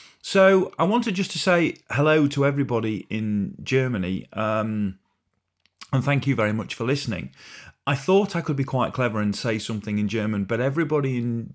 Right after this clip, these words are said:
Germany will, who's <laughs> potentially listened or listening to this podcast, will know, having spent years around me, that in all the time I travelled to Germany, and it was well over a decade, I mastered not one word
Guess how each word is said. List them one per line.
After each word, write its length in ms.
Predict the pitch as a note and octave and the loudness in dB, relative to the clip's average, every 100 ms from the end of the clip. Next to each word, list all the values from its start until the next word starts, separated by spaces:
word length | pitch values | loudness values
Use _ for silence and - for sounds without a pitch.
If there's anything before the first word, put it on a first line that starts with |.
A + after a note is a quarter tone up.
| - | -6
Germany 400 | A#2 A2+ A2+ G#2+ | -4 -2 -2 -2
will, 480 | G#2+ G#2+ G#2+ D#2 - _ _ - | -2 -2 -4 -6 -12 _ _ -6
who's 280 | G#2+ B2 - | -2 -2 -2
<laughs> 100 | - | -6
potentially 400 | - B2 A#2 A2 | -6 -4 -2 -2
listened 420 | G#2+ G#2 A2+ G#2+ | -4 -4 -6 -6
or 140 | - G#2+ | -6 -6
listening 340 | A2 - G#2+ | -6 -6 -8
to 80 | G#2 | -6
this 140 | G2+ | -8
podcast, 460 | - A2 - G#2+ - - - - - | -6 -8 -6 -8 -8 -18 -20 -20 -10
will 140 | - B2+ | 0 2
know, 420 | B2+ A#2 A2+ A2 F#2+ | 4 4 2 0 -2
having 220 | G#2+ A2+ | -4 -4
spent 320 | - A2 G2+ | -4 -6 -4
years 400 | A2+ A#2 A#2+ G#2+ | -2 0 0 0
around 360 | A2 G#2+ G#2+ G#2+ | -2 -2 0 0
me, 180 | G2+ G2+ | -2 -2
that 280 | A2 G2+ - | -2 -2 -4
in 200 | A#2 - | -6 -4
all 280 | A#2+ B2 C3+ | -4 0 -2
the 100 | A#2+ | -2
time 300 | - A2 G#2+ | -6 -4 -4
I 120 | G#2 | -4
travelled 340 | G#2 A2 G#2+ G#2 | -4 -6 -6 -10
to 80 | |
Germany, 340 | G#2 G#2+ G2+ G2+ | -8 -6 -4 -6
and 80 | G#2 | -6
it 60 | |
was 100 | G2+ | -8
well 180 | G#2 G#2+ | -6 -4
over 200 | A2 G2+ | -4 -4
a 40 | |
decade, 460 | G2 G2+ - F2 - - - - - | -4 -4 -6 -8 -8 -14 -20 -20 -2
I 160 | A#2 A#2+ | 0 2
mastered 460 | A#2 A2+ - A2 | 2 -2 -4 -6
not 240 | A2+ G#2 A2+ | -4 -4 -2
one 420 | G#2+ G#2+ G#2 G#2 | -2 0 0 0
word 420 | G2+ G#2+ G#2 G#2+ | -2 -4 -6 -10